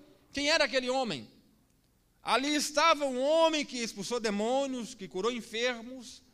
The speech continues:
que fez coisas assim, milagres simples. Eu conheço um Jesus de milagres simples. Eu já vi Jesus fazer curas de dores de cabeça.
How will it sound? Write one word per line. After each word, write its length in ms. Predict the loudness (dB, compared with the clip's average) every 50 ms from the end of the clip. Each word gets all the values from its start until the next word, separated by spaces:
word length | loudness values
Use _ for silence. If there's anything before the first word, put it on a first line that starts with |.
| _ _ _ _ _ _ _ _ _ _ _ _ _ _
que 100 | _ -14
fez 240 | -8 -6 -4 -4 -4
coisas 280 | -4 -6 -6 -6 -6 -6
assim, 440 | -8 -8 -8 -8 -8 -10 -10 -12 -16 -20 _ _ _ _ _ _ _ _ _ _
milagres 540 | -6 -4 6 8 10 10 10 8 4 -2 -4
simples. 580 | -4 -6 -8 -10 -12 -14 -14 -14 -14 -16 -16 -18 _ _ _ _ _ _ _ _ _ _ _ _ _ _ _ _ _ _ _ _ -8 -8
Eu 100 | -4 0
conheço 680 | 2 2 4 6 6 8 8 8 6 4 0 -4 -4
um 160 | -4 -2 -4
Jesus 500 | -2 -2 -2 -2 -4 -4 -6 -6 -4 -4
de 80 | -6 -4
milagres 500 | -4 -4 -2 -2 -2 -2 -2 -4 -8 -10
simples. 560 | -10 -12 -12 -12 -12 -16 -18 -20 -20 -20 -20 _ _ _ _ _ _ _ _ _ _ _ _ _ _ _ _
Eu 140 | -2 -2 -2
já 200 | 0 0 0 0
vi 260 | -2 -4 -6 -4 -2
Jesus 320 | -2 -2 -2 -4 -6 -6 -6
fazer 460 | -6 -6 -4 -4 -6 -4 -4 -4 -4 -6 -8 -16 -20 -20 _ _ _ _
curas 720 | -4 -2 0 0 0 0 0 -2 -4 -6 -8 -12 -14 -16 -20 _ _ _ _
de 140 | -12 -12 -8
dores 440 | -4 -4 -2 0 0 -2 -2 -4 -6
de 80 | -10
cabeça. 640 | -10 -10 -8 -6 -6 -6 -6 -6 -8 -10 -14 -14